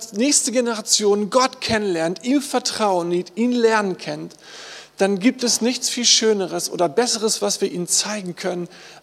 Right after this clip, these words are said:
als dass wir selber noch begeisterte und leidenschaftliche Nachfolger Jesus sind und es uns Freude macht, daran teilzuhaben. Und dazu gehört dann eben manchmal auch, wie jetzt,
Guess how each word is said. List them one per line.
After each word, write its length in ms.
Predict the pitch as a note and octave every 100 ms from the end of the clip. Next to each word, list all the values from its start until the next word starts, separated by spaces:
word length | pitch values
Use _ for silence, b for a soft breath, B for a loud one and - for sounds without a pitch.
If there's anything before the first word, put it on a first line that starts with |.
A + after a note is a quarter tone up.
| _
als 220 | F3+ -
dass 240 | G3 F3+
wir 100 | G3
selber 460 | F3 E3+ A#3 A3 F#3+
noch 220 | F#3 F3
begeisterte 760 | - D3 G3 A3 A3 - F3+ F#3
und 120 | F3+
leidenschaftliche 880 | F3+ F#3+ G#3+ A3 - G3 - F#3+ F#3
Nachfolger 560 | E3+ F#3 F#3 F3 E3+
Jesus 420 | D#3 D#3+ D#3 D3+ -
sind 320 | D3 D3 - B B B B
und 160 | - F3
es 80 | F3+
uns 240 | F#3 -
Freude 420 | - - G3 G#3
macht, 380 | F#3 F3 - - B B B B
daran 260 | - D3+ D#3+
teilzuhaben. 840 | - D3+ C#3+ - D#3 C#3 C#3 - F#3+ F#3+ _ _ _ _ _ _ _ _ B B B
Und 140 | F3
dazu 240 | G#3+ G#3+
gehört 280 | A3 A3 B3+
dann 120 | C4+
eben 240 | A#3 G#3 A#3
manchmal 440 | G#3+ G#3 G3+ F#3+
auch, 380 | E3+ F#3 B3+ - B B B B B B B _
wie 240 | D#3 F3
jetzt, 500 | E3 A#3 - - -